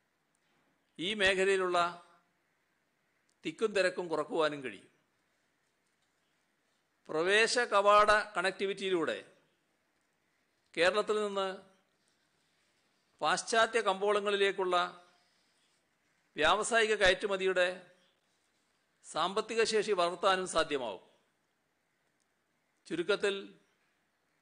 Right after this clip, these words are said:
കൊച്ചി, ബാംഗ്ലൂര് വ്യാവസായിക ഇടനാഴി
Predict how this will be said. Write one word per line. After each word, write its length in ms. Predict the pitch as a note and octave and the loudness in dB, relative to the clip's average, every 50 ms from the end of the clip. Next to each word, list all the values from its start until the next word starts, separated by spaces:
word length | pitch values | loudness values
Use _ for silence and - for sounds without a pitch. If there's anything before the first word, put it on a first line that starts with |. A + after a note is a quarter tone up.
| _ _ _ _ _ _ _ _ _ _ _ _ _ - - | _ _ _ _ _ _ _ _ _ _ _ _ _ -8 -8
കൊച്ചി, 260 | E3 D#3+ - - A#3 B3 | -8 -8 -6 -6 -6 -2
ബാംഗ്ലൂര് 580 | - G#3 F#3+ F#3+ F#3+ F#3+ G3 F#3+ F#3 D#3+ B2+ G#2 - - - _ _ _ _ _ _ _ _ _ _ _ _ _ _ _ _ _ _ _ _ _ _ - | 0 2 2 2 2 0 0 2 2 0 -2 -6 -8 -12 -20 _ _ _ _ _ _ _ _ _ _ _ _ _ _ _ _ _ _ _ _ _ _ -6
വ്യാവസായിക 560 | - D#3 E3 F#3 G3+ F#3+ - G#3+ G#3 G#3+ G#3+ G3+ | 0 2 2 2 2 2 2 4 4 4 4 2
ഇടനാഴി 460 | F#3 F#3 F#3+ F#3+ F#3+ F#3 F#3 F#3 F#3+ | 2 2 2 2 2 2 2 0 -2